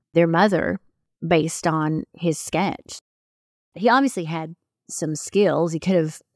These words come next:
been, you know, what we call a normal person and held a job, but he chose to kill people instead.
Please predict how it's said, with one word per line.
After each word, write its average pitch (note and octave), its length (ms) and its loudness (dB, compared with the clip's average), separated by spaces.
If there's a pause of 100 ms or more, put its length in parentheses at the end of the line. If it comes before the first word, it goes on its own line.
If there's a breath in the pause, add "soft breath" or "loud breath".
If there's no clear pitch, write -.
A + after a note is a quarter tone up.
(220)
been, E3 340 2 (220)
you E3+ 100 2
know, D3 120 4
what D#3+ 180 2
we D#3+ 100 2
call D3+ 280 2
a D#3 40 4
normal D#3 400 2
person D3+ 440 -2
and D3+ 120 0
held D#3 240 -2
a C3+ 60 0
job, D#3 480 2
but D3+ 220 -2 (260)
he E3 180 -2
chose D#3 380 -2
to - 100 -6
kill D#3 240 0
people D3 380 -4
instead. D3 580 -2